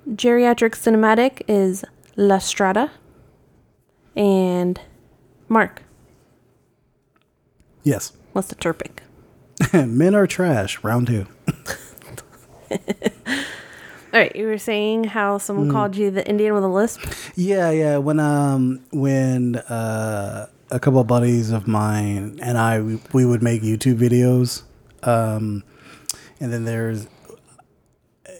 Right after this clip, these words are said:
Speaker 2: I, I, I used to do, we, we used to kinda try to get creative on, like, when I would review a movie. Like, I was reviewing, like, a Wes Anderson film.
Speaker 1: Mm-hmm.
Speaker 2: Um, <sighs> it might have been,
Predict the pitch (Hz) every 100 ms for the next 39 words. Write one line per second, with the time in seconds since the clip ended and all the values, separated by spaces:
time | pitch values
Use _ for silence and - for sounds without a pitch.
0 | - - - - 180 143 139 156 165 160
1 | 170 170 165 156 156 156 139 139 139 143
2 | 131 139 156 180 160 180 - 165 151 135
3 | - - 151 143 127 - 139 113 117 135
4 | 151 - 135 127 120 117 117 120 113 117
5 | 110 120 120 110 104 123 147 156 123 123
6 | 120 120 117 117 113 113 110 107 117 107
7 | 113 - 107 113 147 135 147 151 151 185
8 | 226 214 208 - - - - 147 135 123
9 | 120 113 - _ _ _ _ - - -
10 | - - - - - - 147 143 262 170
11 | 135 151